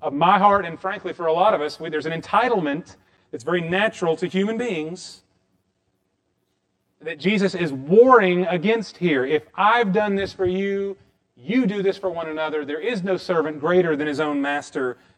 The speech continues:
Nobody's too good for this. Not even Jesus held himself too high to wash feet. And that's why we say, y'all, in Christianity, the exception becomes the rule.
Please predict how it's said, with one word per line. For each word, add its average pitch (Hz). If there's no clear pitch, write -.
Nobody's 175
too 127
good 101
for 127
this. -
Not 180
even 185
Jesus -
held 156
himself 120
too 131
high 107
to 135
wash 101
feet. -
And 165
that's 220
why 214
we 185
say, 233
y'all, 190
in 254
Christianity, 208
the 165
exception 175
becomes 170
the 214
rule. 277